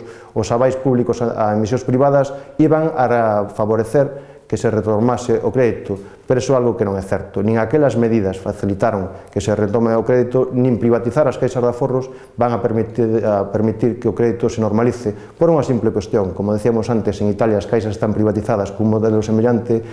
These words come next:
e en Italia hai restriccións ao crédito porque esa non é a saída. A saída para as restriccións do crédito pasa por a constitución dunha banca pública que precisamente as caixas de aforros poderían ser ese sermo, non?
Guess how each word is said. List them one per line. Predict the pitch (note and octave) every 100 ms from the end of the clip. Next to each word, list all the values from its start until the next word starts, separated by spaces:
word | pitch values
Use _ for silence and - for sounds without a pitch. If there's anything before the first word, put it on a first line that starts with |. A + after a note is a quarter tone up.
| -
e | A#2
en | A2+
Italia | A2 C3 A#2 A#2 A#2+ - -
hai | A#2 A2+
restriccións | G#2+ - G2 A#2 G2+ - - -
ao | G#2+
crédito | A#2 A#2 G#2 A2
porque | A#2 G#2 C3
esa | A#2+
non | G2+ G2+
é | G2
a |
saída. | F#2+ G#2 F#2 F2
A | F#2
saída | F2+ G2+ A2 G2+
para | G#2+ G#2
as | F#2
restriccións | G#2+ G2+ G#2+ F2+
do |
crédito | G2+ A2+ A2 G#2 A#2 A2 - - -
pasa | A#2 A2+ A2+
por | A2+
a | G2+
constitución | G2 G#2 A2+ A2
dunha | A2 A2
banca | A#2 A#2+
pública | - C3 B2 A#2+ C3 B2+ - - -
que | B2
precisamente | A#2+ A#2 A2+ A#2+ A#2+ A#2
as | G#2
caixas | A#2+ A#2 A2
de |
aforros | G#2+ A#2+ A2+ A2
poderían | G#2 G2+ G#2+ G2
ser | F#2+
ese | F2 F2
sermo, | G2+ E2+
non? | E2+